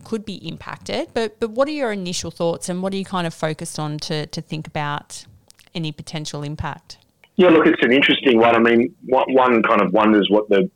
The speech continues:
Speaker 2: the board would have decided if they had the,
Speaker 1: Mm.
Speaker 2: the, the meeting this week as opposed to last week. I mean, it clearly shows, though, what they announced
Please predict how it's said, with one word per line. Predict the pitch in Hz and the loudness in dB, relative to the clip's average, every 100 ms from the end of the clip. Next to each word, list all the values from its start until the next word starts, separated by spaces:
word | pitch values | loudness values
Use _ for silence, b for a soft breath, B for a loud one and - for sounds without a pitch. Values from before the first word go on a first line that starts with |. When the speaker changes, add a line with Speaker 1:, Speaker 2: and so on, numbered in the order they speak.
| - | -2
Speaker 2:
the | 98 | 0
board | 107 107 104 | 4 6 6
would | 98 | 4
have | 92 | 2
decided | 92 - 101 98 92 | 0 2 4 4 4
if | 95 | 4
they | 98 90 | 4 4
had | 98 | 4
the, | 90 | 2
Speaker 1:
Mm. | - 180 170 165 | 0 -2 -6 -2
Speaker 2:
the, | 92 | 0
the | 92 | 0
meeting | 92 95 92 90 | 2 4 4 2
this | 98 - | 2 0
week | 95 90 | -2 0
as | 95 | 0
opposed | 92 - 95 - | -2 2 2 2
to | 85 | 2
last | 85 107 - | 2 2 2
week. | 90 87 | 0 2
I | |
mean, | 92 98 98 B B B B | 2 2 0 B B B B
it | - | -4
clearly | - 175 165 | 2 6 6
shows, | - 98 113 127 98 | 4 4 4 4 4
though, | 87 90 | 4 4
what | 90 95 | 4 4
they | 92 | 4
announced | 87 92 90 | 4 2 2